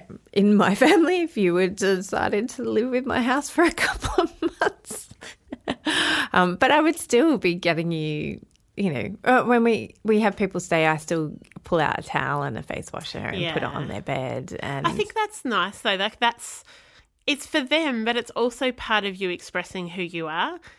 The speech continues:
Speaker 2: and the hospitality and the welcome that you want to extend.
Speaker 1: Yeah.
Speaker 2: So I think, um, having, so if you were to, when someone stays at your house,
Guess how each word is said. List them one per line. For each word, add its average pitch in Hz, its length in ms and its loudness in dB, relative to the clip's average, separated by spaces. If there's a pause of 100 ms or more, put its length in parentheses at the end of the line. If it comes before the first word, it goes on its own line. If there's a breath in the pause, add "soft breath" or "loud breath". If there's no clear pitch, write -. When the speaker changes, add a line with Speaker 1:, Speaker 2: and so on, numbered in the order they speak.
Speaker 2:
and 208 140 0
the 190 60 0
hospitality 185 960 -2
and 180 140 -4
the 180 60 -2
welcome 170 480 -4
that 165 160 -8
you 170 180 -8
want 180 160 -4
to 175 60 -6
extend. 175 640 -8 (180)
Speaker 1:
Yeah. - 160 -2 (280 loud breath)
Speaker 2:
So 285 180 4
I 330 100 6
think, 415 500 -4
um, 220 240 2
having, 247 540 -2 (320)
so 285 240 -2 (100)
if 302 220 -2
you 349 100 0
were 381 100 -2
to, 302 260 -12
when 311 300 2
someone 349 260 -2
stays 240 180 0
at 220 80 -8
your 175 80 -6
house, - 460 -10